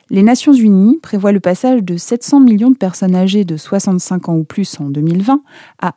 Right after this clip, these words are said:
un virgule cinq milliard en deux mille cinquante, soit plus de quinze pour cent de la population mondiale.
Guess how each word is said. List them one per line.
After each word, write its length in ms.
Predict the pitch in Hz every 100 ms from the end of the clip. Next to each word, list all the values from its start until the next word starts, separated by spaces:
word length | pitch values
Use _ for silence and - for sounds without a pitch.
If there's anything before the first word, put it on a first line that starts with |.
| -
un 140 | 294 269
virgule 340 | 202 180 180
cinq 360 | 180 262 269 -
milliard 360 | 175 196 240
en 80 | 196
deux 120 | 165
mille 160 | 208 240
cinquante, 480 | - 151 - 233 247
soit 180 | - 170
plus 160 | -
de 120 | 208
quinze 260 | 156 247 254
pour 160 | - 175
cent 120 | 247
de 60 |
la 80 | 196
population 500 | 151 165 226 170 -
mondiale. 520 | 233 165 - 76 165